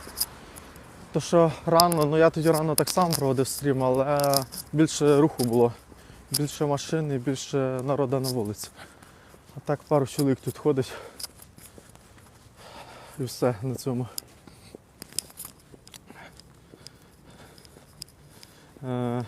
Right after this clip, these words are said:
дякую, дякую за підписки. Ти шукаєш штучний інтелект, та й все, да? <laughs> Хочу знати, я ж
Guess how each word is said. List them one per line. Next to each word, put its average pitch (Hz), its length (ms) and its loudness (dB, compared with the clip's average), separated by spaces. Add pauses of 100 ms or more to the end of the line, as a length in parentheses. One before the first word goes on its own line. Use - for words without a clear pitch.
(160)
дякую, 123 340 0
дякую 123 300 -2
за 117 80 -4
підписки. - 440 -2 (380)
Ти - 80 -6
шукаєш 151 300 4
штучний - 360 -4
інтелект, 139 340 0
та 147 120 2
й 135 40 6
все, 156 280 4
да? 135 220 8 (300)
<laughs> 208 100 0 (1120)
Хочу 180 260 2
знати, 160 580 6 (120)
я 156 120 2
ж - 140 -8